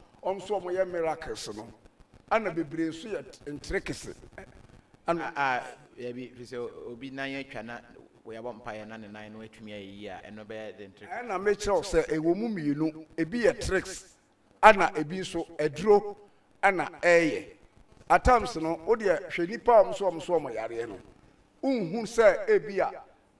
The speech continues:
Speaker 1: eh, kokommerɛmmerɛ ha na wɔte da. Ɔmo kɔfa nipa no firi akyirikyirikyirikyiri, na ɔmo de n'aba. Tam bi a wɔte wheelchair mu, na waka ne nan no ayɛ nso te sɛ obi a ɔyare no.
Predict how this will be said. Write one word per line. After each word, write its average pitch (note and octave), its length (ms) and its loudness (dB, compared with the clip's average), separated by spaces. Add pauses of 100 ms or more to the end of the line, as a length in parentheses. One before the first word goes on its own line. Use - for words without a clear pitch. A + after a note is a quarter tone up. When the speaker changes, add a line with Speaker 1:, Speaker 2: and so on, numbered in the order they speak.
Speaker 1:
eh, D#3+ 180 2
kokommerɛmmerɛ G3+ 640 -2
ha G#3 160 10
na F#3 100 0
wɔte D3+ 340 -2
da. - 120 -2 (960)
Ɔmo A3+ 200 6
kɔfa G#3+ 360 2
nipa G3 260 2
no G3 100 -2
firi F#3+ 240 -2
akyirikyirikyirikyiri, D#3 1000 -12 (320)
na G3+ 140 4
ɔmo F3+ 140 0
de D3+ 100 0
n'aba. D#3 300 2 (680)
Tam G3+ 200 8
bi F3+ 120 -4
a D#3+ 100 8
wɔte D#3+ 360 2
wheelchair F3+ 420 -2
mu, C#3 140 -10 (260)
na G#3 80 0
waka F#3+ 320 2
ne D#3 100 -4
nan F3 260 -2
no E3+ 180 -4 (220)
ayɛ E3 360 6
nso E3 220 -8
te - 100 -16
sɛ E3 360 -2 (760)
obi D3 240 -2
a - 60 6
ɔyare A#2 400 -2
no. F2 140 -14